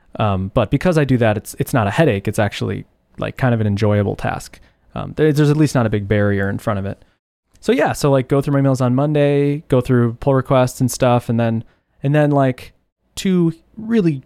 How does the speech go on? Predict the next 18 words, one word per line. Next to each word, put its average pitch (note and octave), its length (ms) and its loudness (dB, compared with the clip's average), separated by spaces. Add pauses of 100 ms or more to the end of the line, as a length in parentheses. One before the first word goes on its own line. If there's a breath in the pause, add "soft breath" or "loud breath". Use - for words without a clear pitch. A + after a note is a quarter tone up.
good C3+ 340 2
big B2 280 2
chunks - 480 0
of - 160 -2
work, G2 300 -4
one C3 180 4
in C#3+ 80 2
the C#3 60 2
morning, C3+ 440 2
then A#2 180 0
eat A#2 140 -2
lunch, A#2 300 0
and A2 80 2
then G#2 160 0
one G#2+ 140 0
in G#2 80 0
the G#2 100 -2
afternoon. G2+ 560 -6